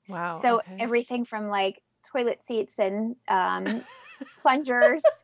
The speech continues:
Speaker 2: <laughs> to shower curtains and piping and, um, yeah, it was,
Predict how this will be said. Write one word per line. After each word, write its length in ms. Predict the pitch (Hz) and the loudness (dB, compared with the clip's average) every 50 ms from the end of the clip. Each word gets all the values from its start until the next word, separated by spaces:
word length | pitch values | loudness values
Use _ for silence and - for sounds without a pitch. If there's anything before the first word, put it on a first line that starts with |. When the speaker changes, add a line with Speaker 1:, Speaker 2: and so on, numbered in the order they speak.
| 320 427 - | 2 2 2
Speaker 2:
<laughs> 320 | _ - - - _ _ | _ -2 -4 -4 _ _
to 500 | - 370 381 - 311 294 285 415 370 339 | -6 -4 -2 -2 -2 0 2 2 4 4
shower 400 | 349 - 392 311 311 311 311 359 | 4 4 4 2 4 4 2 2
curtains 520 | 320 - 302 294 - 285 269 269 269 294 294 | 2 0 0 0 0 -2 -2 -2 -4 -6 -6
and 440 | 277 240 233 233 240 247 247 240 - | -8 -8 -6 -6 -8 -6 -8 -8 -10
piping 840 | _ - 311 285 277 302 - - 285 254 247 240 240 233 233 233 220 220 | _ -4 -2 -2 -2 -2 -4 -2 -2 -2 -2 -2 -4 -6 -8 -10 -8 -8
and, 400 | 208 196 196 196 202 202 208 220 _ _ _ _ _ _ - - | -6 -6 -6 -6 -8 -10 -12 -12 _ _ _ _ _ _ -6 0
um, 460 | 202 196 190 180 180 175 185 196 214 214 | 2 2 4 4 2 0 -2 -4 -8 -6
yeah, 220 | 214 220 - - - - | -2 -2 -2 -2 -4 -6
it 100 | - 220 | -6 -6
was, 120 | 226 214 | -6 -8